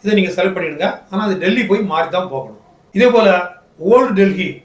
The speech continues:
டெல்லி அப்படிங்கிற ஸ்டேஷன்ல இருந்து வண்டி நம்பர் இருபது நானூத்தி முப்பத்தி மூணு இரவு எட்டு பத்துக்கு புறப்பட்டு காலை எட்டு ரெண்டுக்கு போய் சேரக்கூடிய இன்னொரு வண்டியும் இருக்குது. So, anyway, நீங்க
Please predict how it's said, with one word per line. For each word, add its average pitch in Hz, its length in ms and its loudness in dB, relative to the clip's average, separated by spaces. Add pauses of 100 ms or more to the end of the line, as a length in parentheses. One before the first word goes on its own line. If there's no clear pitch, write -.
(140)
டெல்லி 226 400 2
அப்படிங்கிற 190 260 2
ஸ்டேஷன்ல 180 240 -6
இருந்து 165 520 -2
வண்டி 196 180 0
நம்பர் 196 200 2
இருபது 214 300 -2
நானூத்தி 196 240 0
முப்பத்தி 196 320 -2
மூணு 165 360 -8 (460)
இரவு 185 200 4
எட்டு 190 260 0
பத்துக்கு 220 400 0
புறப்பட்டு 175 680 -2 (180)
காலை 180 320 2
எட்டு 196 360 0
ரெண்டுக்கு 196 220 2
போய் 185 180 0
சேரக்கூடிய 156 600 -4 (260)
இன்னொரு 240 300 2
வண்டியும் 180 360 -2 (120)
இருக்குது. 185 360 -2 (520)
So, 247 140 2
anyway, 240 360 4
நீங்க 190 460 2